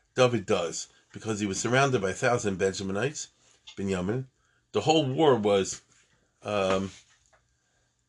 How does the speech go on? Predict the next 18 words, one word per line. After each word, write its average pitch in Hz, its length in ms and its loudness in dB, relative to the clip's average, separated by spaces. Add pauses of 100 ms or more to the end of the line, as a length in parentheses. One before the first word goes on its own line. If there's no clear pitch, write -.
(320)
a, 120 80 2
a, 113 320 2 (120)
a 104 40 0
pirud, 143 640 4
a 101 100 -2
civil 135 340 0
war 113 160 -2
in 95 60 -4
Klal 92 280 -6
Yisrael. 110 340 -2
David 131 300 4
has 131 300 -2
to 104 320 -4 (1400)
be 123 140 2
political 120 540 4
now 104 400 0
in 95 240 -4
the 87 460 -8